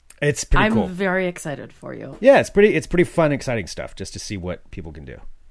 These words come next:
Speaker 2: That is kind of a, like, a big, like, that, that's a tremendous human accomplishment.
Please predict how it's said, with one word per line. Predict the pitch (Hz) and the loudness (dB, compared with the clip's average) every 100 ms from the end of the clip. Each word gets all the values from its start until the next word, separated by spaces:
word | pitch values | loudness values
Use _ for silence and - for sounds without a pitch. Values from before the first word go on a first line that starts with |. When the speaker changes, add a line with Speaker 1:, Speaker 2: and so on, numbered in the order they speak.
| - - - - _ _ _ - - - - - | -20 -20 -20 -20 _ _ _ -14 -12 -12 -16 -10
Speaker 2:
That | 185 202 | -6 -6
is | 240 | -6
kind | 226 226 | -6 -6
of | 175 | -4
a, | 165 | -4
like, | 147 | -6
a | 139 | -10
big, | 127 139 160 151 147 | -12 -8 -8 -8 -12
like, | 135 127 | -12 -12
that, | 175 | -12
that's | - 196 | -14 -14
a | |
tremendous | 185 190 160 165 165 - | -10 -6 -4 -4 -6 -8
human | 170 160 | -10 -8
accomplishment. | 131 - 139 135 131 107 87 | -10 -10 -12 -12 -14 -12 -14